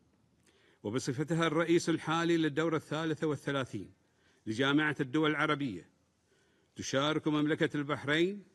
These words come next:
في جلسة مجلسكم الموقر اليوم لتأكيد تضامن الدول العربية التام والتزامها الثابت بالسلام. فقد أكد إعلان البحرين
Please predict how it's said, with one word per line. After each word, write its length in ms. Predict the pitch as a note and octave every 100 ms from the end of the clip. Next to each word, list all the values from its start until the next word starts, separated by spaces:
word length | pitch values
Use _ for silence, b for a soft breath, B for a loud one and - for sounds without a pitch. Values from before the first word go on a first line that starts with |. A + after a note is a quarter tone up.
| _ _
في 120 | A#2+
جلسة 380 | A2+ D#3+ C#3+ C#3
مجلسكم 520 | C#3 B2 D3+ D3 D3+ D3+
الموقر 480 | C#3 D#3+ D#3+ F3
اليوم 340 | D#3+ C3+ F#2+ D2+ _ _ _ _ _ _ b b b b b b b
لتأكيد 480 | A2 - A#2+ - D#3+
تضامن 520 | - B2+ D#3 F3+ E3
الدول 340 | C#3 B2 D#3 C3+
العربية 520 | B2 B2 B2+ E3 E3+
التام 480 | - - E3 G#2 E2 _ _ _ _ b b -
والتزامها 640 | A2+ B2+ A#2 D3+ D#3+ D3+
الثابت 720 | C#3 - E3 D#3+ A2+ F#2 - - _
بالسلام. 480 | A#2+ A#2+ C3 G#2+ F#2 - _ _ _ _ _ b b b b b
فقد 260 | - B2 A#2+ _ _ _ _
أكد 360 | E3 - F3 D#3+
إعلان 460 | D#3 C3+ D#3+ F3
البحرين 640 | E3 D#3 C#3 D3 E3 A3 B3